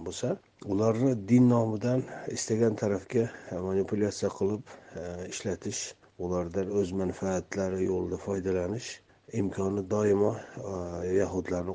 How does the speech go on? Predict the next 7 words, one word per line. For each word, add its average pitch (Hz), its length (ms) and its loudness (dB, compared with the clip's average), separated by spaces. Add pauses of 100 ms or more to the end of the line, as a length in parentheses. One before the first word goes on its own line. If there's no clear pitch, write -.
qo'lida, 92 340 0
Bani 90 260 -2
Isroilni, 90 540 -2 (380)
e, - 20 -6 (340)
olimlarini 92 600 2 (100)
qo'lida 92 340 0 (120)
qolaveradi. 90 640 0